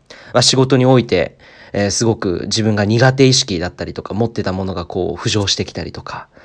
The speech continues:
えー、なんかこう、もうここにいたくないなってなんとなくこう思い始めることがあったりとか、なんかそういう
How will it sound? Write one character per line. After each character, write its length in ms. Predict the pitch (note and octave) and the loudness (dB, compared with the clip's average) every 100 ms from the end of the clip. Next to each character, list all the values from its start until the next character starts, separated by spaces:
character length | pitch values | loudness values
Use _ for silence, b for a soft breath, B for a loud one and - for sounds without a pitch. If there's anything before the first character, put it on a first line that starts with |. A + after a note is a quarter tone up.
| B B B B B | B B B B B
え 480 | E2 D2+ B1+ A#1 B1+ | -8 -8 -10 -10 -2
ー、 20 | |
な 120 | A#2+ | 0
ん 20 | |
か 120 | - - | 0 0
こ 200 | G#2+ G2+ | 0 0
う、 40 | |
も 180 | A#2+ C3 | 2 2
う 20 | |
こ 160 | - - | 2 0
こ 60 | |
に 80 | C3 | 0
い 40 | |
た 120 | C3 D3 | 2 2
く 100 | D3+ | 4
な 100 | D#3 | 6
い 60 | |
な 160 | C3+ D#3+ | 8 6
っ 120 | - | 4
て 120 | A#2 | 0
な 140 | C3+ F#3 | 4 4
ん 100 | G3 | 4
と 100 | G3+ | 4
な 100 | G3 | 2
く 100 | - | 2
こ 100 | G2+ | 2
う 20 | |
思 180 | G#2+ A#2 | 4 2
い 40 | |
始 200 | A2+ A2+ | 2 2
め 120 | A#2+ | 2
る 200 | G#2 F2 | 2 -2
こ 120 | - | -4
と 120 | G#2+ G2+ | -4 -2
が 180 | F2 - | -2 -4
あ 20 | |
っ 60 | - | -6
た 120 | F2+ | -10
り 60 | - | -8
と 100 | - | -10
か、 160 | - - | -10 2
な 120 | G3 | 2
ん 20 | |
か 80 | C#3 | 4
そ 200 | - F#3 | 6 6
う 60 | |
い 160 | G3 | 8
う 60 | G3+ | 4